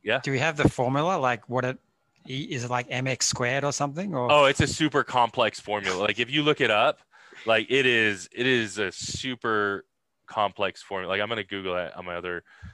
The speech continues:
Speaker 1: screen here. And, uh, just to give you an idea, it is P W equals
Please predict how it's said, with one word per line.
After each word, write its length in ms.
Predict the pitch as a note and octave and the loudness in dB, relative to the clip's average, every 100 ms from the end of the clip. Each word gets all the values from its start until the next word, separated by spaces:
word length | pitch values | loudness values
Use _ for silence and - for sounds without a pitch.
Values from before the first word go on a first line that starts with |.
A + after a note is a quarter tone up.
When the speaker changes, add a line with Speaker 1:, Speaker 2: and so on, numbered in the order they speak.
| - | -14
Speaker 1:
screen 640 | - - - G#2+ G#2 G2+ | -12 -12 -12 -6 -4 -4
here. 420 | F#2 F#2 E2+ E2+ - _ - - _ _ | -6 -6 -6 -10 -18 _ -20 -20 _ _
And, 420 | A2+ G#2+ G#2 G2+ | -2 0 0 0
uh, 480 | G#2 G2+ F#2 F2+ F2+ - | 2 4 4 2 -2 -6
just 220 | A2 A#2 A#2+ | -12 -8 -8
to 60 | |
give 200 | G#2 G#2 | -4 -6
you 80 | G2+ | -4
an 80 | G2 | -2
idea, 540 | F#2+ F#2 F#2+ F2+ F2 - - - _ | -4 -4 -2 0 -2 -6 -20 -20 _
it 200 | - G#2+ | -2 0
is 340 | G#2+ G#2 G2 - | 2 2 0 -6
P 240 | - E3+ | -8 -4
W 480 | C#3+ C#3 A#2+ G#2+ G#2 | 2 2 2 0 -2
equals 720 | A2+ A#2 A#2+ A2 G#2+ G#2 F#2+ | -4 -4 -2 2 2 0 -8